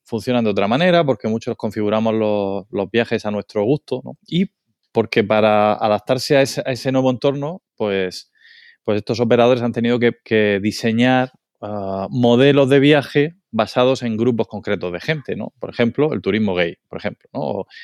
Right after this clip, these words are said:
o gay friendly, ¿no? Este hotel es gay friendly. O el, eh, o el, eh, yo qué sé, el turismo con mascotas,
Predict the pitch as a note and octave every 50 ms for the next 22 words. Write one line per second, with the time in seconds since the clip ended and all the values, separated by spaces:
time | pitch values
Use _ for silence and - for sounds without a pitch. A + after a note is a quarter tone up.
0 | - - - A2+ G#2+ G#2 A#2+ A#2+ A2+ - - A2+ G2+ F#2 F2+ E2 E2+ E2+ - F2+
1 | A2 B2 A#2+ A2 - C3+ B2+ D3 D3 C#3+ B2+ A#2 A#2+ A2 - - - F2+ F2 -
2 | - - - _ _ - - - - - - _ - - A2 A2 A2+ A2 A2+ A2
3 | G#2+ G#2+ A2 G#2+ G#2+ G#2 G#2 G2+ G#2 G#2 G#2 G2+ G2+ G2 - - G2 G#2 G#2 G#2
4 | G2+ G2 F#2+ F#2+ F#2+ F#2+ F2+ F2+ F2+ F#2+ G2 G#2 C3 A#2+ G2+ - G#2+ A#2 B2 C3
5 | C3+ C#3+ D3 B2+ C3 B2+ B2 A2 F#2+ - - - A2 G2 - - - - - _